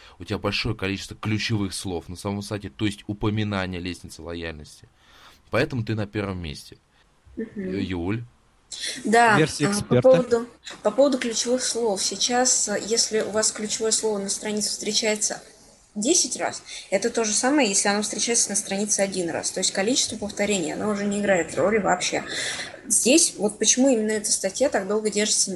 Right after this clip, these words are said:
Speaker 2: а, на первых местах. Потому что здесь,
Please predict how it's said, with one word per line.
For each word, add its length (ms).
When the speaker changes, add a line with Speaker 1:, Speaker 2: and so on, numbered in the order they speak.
Speaker 2:
а, 280
на 100
первых 280
местах. 460
Потому 300
что 240
здесь, 380